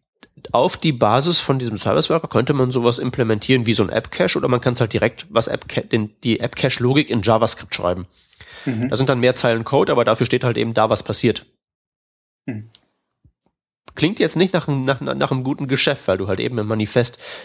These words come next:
Speaker 1: sehr viel weniger Text schreibst, aber im Service Worker steht halt drin, was passiert. Im Manifest steht halt bloß so ein Ding, das von einem komischen anderen Ding interpretiert wird und dann passieren Sachen, ohne dass du einen Einblick da rein
Speaker 2: Ja.
Speaker 1: hast.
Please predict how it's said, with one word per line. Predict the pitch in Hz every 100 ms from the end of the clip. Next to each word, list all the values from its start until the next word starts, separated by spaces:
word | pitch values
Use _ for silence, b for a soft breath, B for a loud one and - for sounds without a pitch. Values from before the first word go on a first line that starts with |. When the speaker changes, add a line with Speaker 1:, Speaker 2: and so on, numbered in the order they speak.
| B
Speaker 1:
sehr | 120 131
viel | 131 120
weniger | 123 120 104 -
Text | 143 -
schreibst, | - 104 160 - B B B
aber | 120 110
im | 117
Service | 135 143 120
Worker | 101 123
steht | - 135 127
halt | 113
drin, | 127 127 113
was | -
passiert. | 101 - 170 - B B B
Im | 143
Manifest | 127 131 123 - 127 -
steht | - 127
halt | 127 123
bloß | 120 123
so | 131
ein | 113
Ding, | 113 135 151
das | 123
von | - 120
einem | 113
komischen | - 127 123
anderen | - 135 147 143
Ding | 135 135 127 B B
interpretiert | 131 127 - 113 156 165
wird | -
und | 123
dann | 123
passieren | 123 - 120 107
Sachen, | 110 131
ohne | - 117
dass | 113
du | 110
einen | 87
Einblick | 104 101 -
da | 78
rein | -
Speaker 2:
Ja. | 117
Speaker 1:
hast. | -